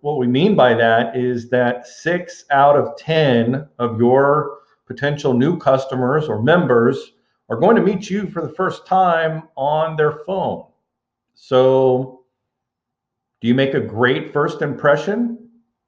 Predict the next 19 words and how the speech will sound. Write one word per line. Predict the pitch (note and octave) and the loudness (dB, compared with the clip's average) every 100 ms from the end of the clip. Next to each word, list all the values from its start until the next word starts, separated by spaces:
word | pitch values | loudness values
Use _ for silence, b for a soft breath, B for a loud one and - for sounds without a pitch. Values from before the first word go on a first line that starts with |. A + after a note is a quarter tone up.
| _ _ _ _ | _ _ _ _
I | B2+ | 0
think | C3 | 2
that's | C3+ B2 | 0 -2
a | B2+ | -2
good | B2 | -2
question. | - C#3+ - G2 G2+ | 2 2 2 -2 -6
So | - C3+ B2+ B2+ C3 - B B B B | -2 4 6 6 4 0 B B B B
here's | A#3 B3+ | -2 0
the | F#3 | 2
exercise | G3 - F3+ - D#3+ D3 D3 C3+ | 2 0 -8 2 4 6 4 2
that | D3+ C#3 C#3 | 2 2 2
you | C3+ | 0
wanna | C#3 C3+ A#2+ | 0 0 0
do. | D3+ A#2 | 0 2
Let's | A#2+ F#3+ - | 2 2 -2
do | B2+ B2+ C#3+ C#3+ D3 C3 | -8 -4 -4 -4 -6 -4
a | A#2 A2+ | -4 -4
mobile | G#2+ A2 B2+ C#3+ D3 D3 - | -6 -2 -2 0 -2 -4 -8
checkup. | - C#3 - F#2+ - - | 0 0 2 -2 -4 -12